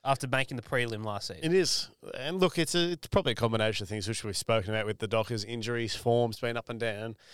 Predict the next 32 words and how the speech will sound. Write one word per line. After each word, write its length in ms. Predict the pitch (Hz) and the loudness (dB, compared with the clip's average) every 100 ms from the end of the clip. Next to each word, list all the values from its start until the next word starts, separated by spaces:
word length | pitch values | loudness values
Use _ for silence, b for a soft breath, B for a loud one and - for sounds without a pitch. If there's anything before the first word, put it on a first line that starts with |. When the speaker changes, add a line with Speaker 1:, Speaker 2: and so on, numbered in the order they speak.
| B - | B -4
Speaker 2:
players 240 | 120 120 117 | 2 2 2
didn't 160 | 120 | -2
get 100 | 117 | -2
a 60 | 110 | -2
pre-season 680 | 123 117 - 120 120 117 | 2 2 2 0 0 0
in. 240 | 113 113 110 | -2 -4 -4
So, 300 | - 117 113 _ _ _ _ _ - | 0 2 0 _ _ _ _ _ 2
yeah, 160 | 147 | 4
look, 160 | 139 139 | 4 0
it's 160 | 147 | -2
a, 100 | 156 - _ - | -2 -4 _ -12
it's 240 | 143 - | -10 -4
an 40 | 151 | -4
interesting 340 | 151 123 127 | -4 -4 -4
predicament 460 | 107 110 - 107 101 | -4 -6 -4 -6 -6
for 100 | 104 | -6
them. 160 | 101 | -2
They'd 140 | 139 151 | 0 0
be 80 | 180 | 0
disappointed, 680 | 175 120 107 107 104 123 - - | 0 -4 -4 -4 -4 -8 -12 -10
no 120 | 107 | -8
doubt 180 | 104 101 | -4 -2
about 160 | 101 95 | -2 -2
that. 180 | 104 | -4
Coops 280 | - 117 - | -2 -4 -4
in 80 | 104 | -6
the 80 | 98 | -4
group, 240 | 104 107 _ _ _ - | -4 -6 _ _ _ -2
Doc, 220 | 120 - | -2 2
but 160 | 127 - B B B B B - | 2 2 B B B B B -8
I'm 100 | 139 | -4
sure 400 | - 160 131 110 | 0 2 2 0